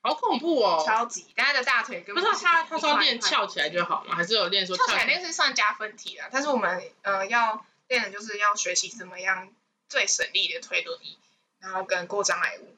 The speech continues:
Speaker 2: 过障碍物是大家都要考的。
Speaker 1: 嗯。
Speaker 2: 就是过台阶啊，有的没有的，才，反正你就是要把你的前轮翘起来，然后大家也是练得哭哭啼啼，哭哭啼啼。然后那个就是算是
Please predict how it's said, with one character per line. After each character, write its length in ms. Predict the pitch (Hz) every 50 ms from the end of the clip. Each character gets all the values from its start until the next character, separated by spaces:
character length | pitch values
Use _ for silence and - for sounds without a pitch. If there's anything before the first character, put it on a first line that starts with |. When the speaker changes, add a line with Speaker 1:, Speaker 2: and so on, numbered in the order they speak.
| _
Speaker 2:
过 120 | - 214 220
障 120 | 214 202
碍 100 | 196 202
物 80 | 196 190
是 220 | - 196 190 185
大 120 | - 185 190
家 100 | 185 185
都 100 | - -
要 100 | - 185
考 180 | - - - -
的。 60 | - - - -
Speaker 1:
嗯。 320 | 196 180 170 160 180 180 - - _ _ _ _ _ _ _ _ _ _ _ _ _ _ _
Speaker 2:
就 420 | - 277 269 254 247 233 214 214 214
是 380 | - 247 240 226 220 202 202
过 160 | 208 262 220 214
台 240 | - 208 185 180
阶 300 | 180 - 196 190 190 190
啊， 160 | 185 185 180 180
有 120 | 180 185
的 140 | - 104 -
没 80 | -
有 120 | - 180 185
的， 100 | 196 208
才， 260 | - - 196 196 202 - - -
反 80 | 214 226
正 60 | 262
你 80 | 254 220
就 80 | 233
是 80 | 233 233
要 100 | 220 214
把 100 | 208 190
你 60 | 180
的 80 | 175 -
前 160 | - 185 175
轮 140 | 170 175 170
翘 180 | - 202 -
起 120 | - - -
来， 220 | - - - - - - - - _ -
然 100 | 190 196
后 80 | 202
大 140 | 214 208 214
家 40 | 202
也 80 | 185
是 200 | 190 - 196 196
练 200 | 196 202 214 196
得 160 | 175 165 165 175 175 160 - - - - - _ _ _ _ _ _ _ -
哭 120 | - 214
哭 120 | 202 240 240
啼 160 | - 190 -
啼， 260 | - - 180 180 175
哭 160 | - - 202
哭 160 | 190 - 202
啼 140 | 202 - 175
啼。 280 | - - - - - 226 - _ _ - - - _ _ _ _ _ _ _ _ _ _ _ _ _ _
然 240 | - 214 220 226 226
后 160 | 240 247 240 - - _ _ _
那 140 | - 349 381
个 80 | 349 285
就 160 | 254 294 285
是 540 | 294 294 285 277 269 247 233 208 202 - -
算 260 | - - 247 233 247
是 420 | - - 247 226 226 208 190 196